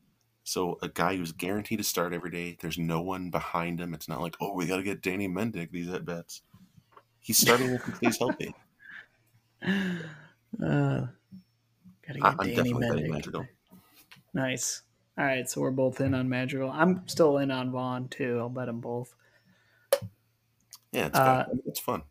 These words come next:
Speaker 2: so we talked about closing a little bit. I have a, a tasty bet that I saw. They've got this Parkins and Spiegel, that's that radio show,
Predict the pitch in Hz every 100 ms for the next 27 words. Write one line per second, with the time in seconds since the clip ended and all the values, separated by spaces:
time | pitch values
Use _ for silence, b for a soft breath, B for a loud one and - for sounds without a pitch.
0 | _ _ _ _ _ _ - 196 190 196
1 | 190 165 151 - 160 143 139 127 127 123
2 | 123 123 127 123 123 120 123 123 - _
3 | _ - 151 156 147 - 139 135 131 -
4 | 135 127 - 139 131 - - - 151 147
5 | 147 139 139 - - - 160 147 147 139
6 | 139 127 - 139 135 131 131 127 131 139
7 | 127 139 127 131 131 131 127 - 135 123
8 | 123